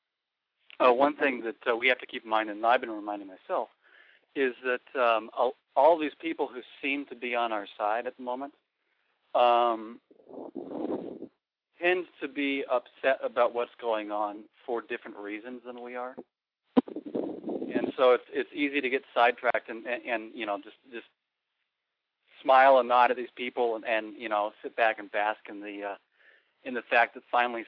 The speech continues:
somebody agrees with us, and actually a lot of people agree with us. But then, but then the reality is that a lot of these Republicans, for instance, who are holding, um, these tea parties across the country and that sort of thing, they're,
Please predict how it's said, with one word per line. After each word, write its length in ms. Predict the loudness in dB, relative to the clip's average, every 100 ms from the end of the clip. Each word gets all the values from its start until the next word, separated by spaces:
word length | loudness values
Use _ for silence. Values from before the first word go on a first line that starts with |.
| -4
somebody 400 | -2 0 -2 -4
agrees 340 | -6 -10 -12
with 140 | -10 -6
us, 120 | -6
and 80 | -6 -4
actually 260 | -2 -2 -4
a 40 |
lot 180 | -4 -4
of 80 | -4
people 260 | -12 -8
agree 200 | -6 -4
with 180 | -4 -4
us. 160 | -6 -8 _ _ _ _ _ _ _ _ -4
But 180 | -2 4
then, 380 | 6 6 4 -6 _ _ _
but 160 | 0 2
then 140 | 2
the 80 | 0
reality 580 | 2 6 8 6 2 -2
is 180 | -2 -4 -10
that 80 | -2
a 60 | 2
lot 240 | 6 4
of 60 | 4
these 180 | -8
Republicans, 680 | -8 -4 -2 -2 -6 -8 -10 -16 -20 _
for 120 | -14
instance, 320 | -14 -16 -20 -18 -8
who 100 | -4
are 180 | -2 -4
holding, 540 | -6 -6 -6 -10 -8
um, 600 | -6 -4 -4 -4 -8 -14 _ -20 _ _ _
these 120 | -14 -10
tea 100 | -8
parties 300 | 2 4 2 -2
across 280 | 0 0 0
the 60 | -6
country 480 | -2 -2 -2 -8 -6
and 80 |
that 140 | -4 -4
sort 140 | -4
of 80 | -4
thing, 240 | -4 -8 -10 _ _ _ _ _ _ _ _ _ _ _ _ -2
they're, 280 | 4 6 6